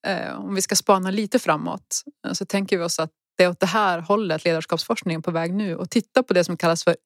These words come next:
inkonsekvent ledarskap. Att chefer i praktiken faktiskt är både och. Och vi tänker oss att det här är också någonting man kommer behöva ta hänsyn till i, i ledarskapssammanhang.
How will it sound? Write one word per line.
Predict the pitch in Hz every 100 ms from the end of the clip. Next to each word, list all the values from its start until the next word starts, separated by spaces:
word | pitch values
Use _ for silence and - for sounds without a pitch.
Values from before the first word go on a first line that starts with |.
| -
inkonsekvent | 247 226 - 165 160 165 - 175
ledarskap. | - - - - - _ _ _ _ -
Att | -
chefer | 208 185 202
i | 196
praktiken | 180 - 240 - 165
faktiskt | - 156 165 -
är | 156
både | 156 175 180 -
och. | - - - _ _ _ _ _ _ _ - 214
Och | 208 202 _ _ _ _ _ _
vi | 208
tänker | 220 226 262 180
oss | 170
att | 175 165
det | 180
här | 190 214
är |
också | 180 -
någonting | 190 185 180 175
man | 170
kommer | 170 170
behöva | 170 165 165 160 160 190 _
ta | -
hänsyn | 180 208 165 - 262
till | - 160 165
i, | 160 165 - -
i | 185
ledarskapssammanhang. | 180 160 165 165 - - 170 196 208 - 202